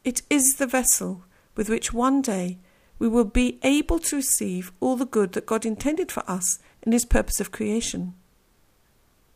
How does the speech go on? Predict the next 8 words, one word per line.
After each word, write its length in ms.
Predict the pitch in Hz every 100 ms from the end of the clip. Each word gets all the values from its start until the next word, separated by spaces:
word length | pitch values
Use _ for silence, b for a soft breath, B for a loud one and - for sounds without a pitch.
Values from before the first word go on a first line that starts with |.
| _ _ _ _ _ _ _ _ _ _ _ _ _ _ _ _ _ _ _ - B B B B
It 100 | 247
is 100 | 254
our 120 | 277
failure 420 | 277 - 349 415 359
to 120 | 320
do 180 | 269 302
our 120 | 294
work, 680 | 294 285 190 - - -